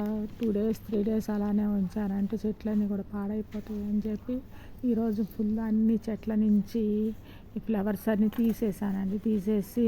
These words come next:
మొత్తం అన్ని చెట్లకి ఫోలియర్ స్ప్రే చేసి మళ్ళీ రోజ్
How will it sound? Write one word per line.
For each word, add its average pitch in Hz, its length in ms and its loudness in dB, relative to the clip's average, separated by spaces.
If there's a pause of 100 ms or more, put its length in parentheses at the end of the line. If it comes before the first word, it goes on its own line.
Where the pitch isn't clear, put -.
(140)
మొత్తం 202 280 0 (120)
అన్ని 196 180 2 (100)
చెట్లకి 208 520 -4 (500)
ఫోలియర్ 208 500 0
స్ప్రే 226 200 -2 (120)
చేసి 208 460 -4 (600)
మళ్ళీ 220 380 0 (760)
రోజ్ 220 200 2